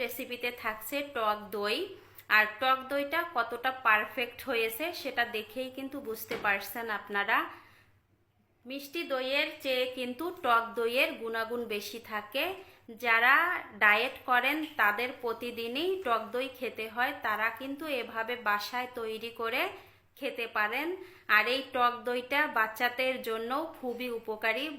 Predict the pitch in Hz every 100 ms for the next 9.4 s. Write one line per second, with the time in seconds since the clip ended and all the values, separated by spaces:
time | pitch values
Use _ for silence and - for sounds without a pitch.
0 | 214 208 - 254 233 254 277 311 330 -
1 | - _ 269 254 247 285 294 285 254 226
2 | 220 262 262 247 247 330 359 254 202 -
3 | 226 226 262 233 214 214 - 208 226 294
4 | 415 381 - - _ _ _ - 320 320
5 | 277 285 269 277 277 285 269 254 240 -
6 | 285 302 359 381 381 311 311 330 349 359
7 | 381 359 233 220 220 254 247 233 240 285
8 | - - - 233 240 - 320 294 254 240
9 | 254 254 254 302